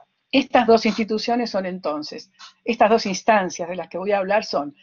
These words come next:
las instituciones universitarias mismas, este, por un lado, y la comunidad docente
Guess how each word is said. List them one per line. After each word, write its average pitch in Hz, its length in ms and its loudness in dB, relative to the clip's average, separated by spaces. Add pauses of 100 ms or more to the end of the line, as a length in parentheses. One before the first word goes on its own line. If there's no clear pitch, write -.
(160)
las - 180 -4
instituciones 226 640 -6
universitarias 185 760 -4
mismas, 180 640 -4 (540)
este, 180 360 -10
por 190 200 -4
un 226 120 2
lado, 196 400 2 (260)
y 262 120 2
la 240 140 4
comunidad 214 500 2
docente 214 680 -2